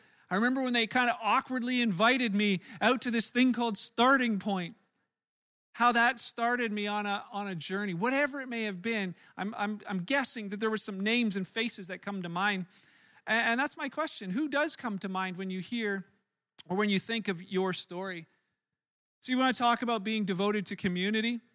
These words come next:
devoted to being together. You know, we've been designed for community. We believe that God created us in his image and created us,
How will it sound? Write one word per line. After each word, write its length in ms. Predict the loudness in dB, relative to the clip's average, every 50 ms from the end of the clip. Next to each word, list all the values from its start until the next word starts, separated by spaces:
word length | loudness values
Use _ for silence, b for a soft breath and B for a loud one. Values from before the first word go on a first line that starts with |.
| _ _ _
devoted 460 | -2 0 2 4 4 4 4 2 0 -2
to 200 | -4 -2 -2 -2
being 340 | 0 0 0 2 2 0 0
together. 560 | -2 -4 -2 0 2 2 2 2 0 -2 -2 -4
You 100 | -2 -2
know, 80 | 0
we've 140 | 0 0 -2
been 100 | -2 -2
designed 540 | -2 -2 -2 0 2 2 2 4 2 0 0
for 140 | -2 -6 -6
community. 640 | -4 -2 -2 0 0 0 -2 -2 -2 -4 -6 -6 b b b b b b b b
We 140 | 2 2 4
believe 240 | 4 4 4 4 4
that 120 | 2 2
God 300 | 4 4 6 6 4 4
created 220 | 2 0 0 2 0
us 140 | 0 -2
in 80 | -2 -4
his 160 | -4 -4 -6 -2 0
image 420 | 2 4 4 4 2 0 -2 -4 -2
and 140 | -2 -2 -2
created 460 | -2 0 2 2 2 2 0 -2 -2
us, 260 | -2 -2 -2 -4 -8